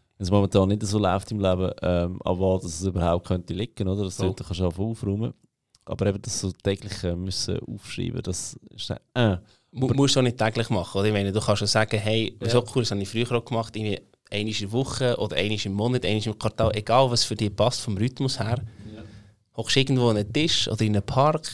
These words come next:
Speaker 2: ein weisses Blatt Papier und ein Stift, kein Handy, sonst nichts.
Speaker 1: Ja.
Speaker 2: Und nimmst einfach deine Gedanken, einfach kommen und schreibst einfach mal wild auf. Und das ist cool, oder? Weil häufig nehmen wir uns heutzutage gar nicht mehr wirklich Zeit, um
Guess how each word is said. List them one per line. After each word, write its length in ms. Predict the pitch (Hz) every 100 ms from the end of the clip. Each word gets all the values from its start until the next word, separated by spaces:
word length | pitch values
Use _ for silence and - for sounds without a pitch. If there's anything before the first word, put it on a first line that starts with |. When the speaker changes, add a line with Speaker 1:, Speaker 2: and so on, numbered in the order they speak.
| - - -
Speaker 2:
ein 240 | 101 - 107
weisses 300 | 127 123 110
Blatt 240 | 113 107
Papier 340 | 110 - 120 117
und 100 | -
ein 60 |
Stift, 540 | - 131 143 - - -
kein 160 | 117
Handy, 340 | - 123 127 123
sonst 220 | 110 101
nichts. 360 | 120 127 131 - _ _
Speaker 1:
Ja. 220 | 117 123 - - _ - -
Speaker 2:
Und 260 | 113 - - _
nimmst 320 | 120 143 143
einfach 180 | 131 120
deine 220 | 143 127
Gedanken, 460 | 113 110 113 123 107
einfach 240 | 101 -
kommen 160 | 120 120
und 160 | 110
schreibst 220 | 113 -
einfach 180 | 110 107
mal 220 | 107 101
wild 260 | 101 107 104
auf. 280 | 107 92 - _ - - - -
Und 160 | 110
das 80 | 135
ist 180 | 135 107 -
cool, 140 | 156
oder? 220 | 113 113 110
Weil 140 | 107
häufig 320 | 139 143 -
nehmen 220 | 117 113
wir 180 | 117 120
uns 200 | 110 -
heutzutage 560 | 131 131 135 - 98 -
gar 180 | 107 113
nicht 120 | 117
mehr 140 | 110
wirklich 360 | 107 104 113 -
Zeit, 400 | - 135 135 - - - - _ _ -
um 340 | 110 104 98